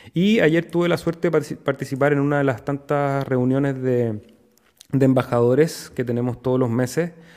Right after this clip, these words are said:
Nos juntamos ahí con la gente de la fundación, a veces se invitan a personajes de Murgo a, a informar de ciento-, de ciertos avances o a discutir de algunas ideas. Y ayer estuvimos con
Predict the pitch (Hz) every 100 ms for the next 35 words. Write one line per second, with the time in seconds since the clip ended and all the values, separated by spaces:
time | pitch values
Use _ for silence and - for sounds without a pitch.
0 | - - _ 123 - 120 120 120 113 120
1 | 120 120 113 - 123 - 127 120 - 123
2 | 117 - 127 131 135 120 120 120 120 117
3 | 117 120 120 120 117 - 120 113 123 120
4 | 120 127 123 123 - 113 113 113 - 117
5 | 117 120 120 117 - 120 - - 131 120
6 | 123 - 117 113 117 127 127 117 113 -
7 | 113 120 123 123 127 120 117 120 135 170
8 | - - - - - - 143 151 147 151
9 | 151 139 139 147 - 139 135 139 135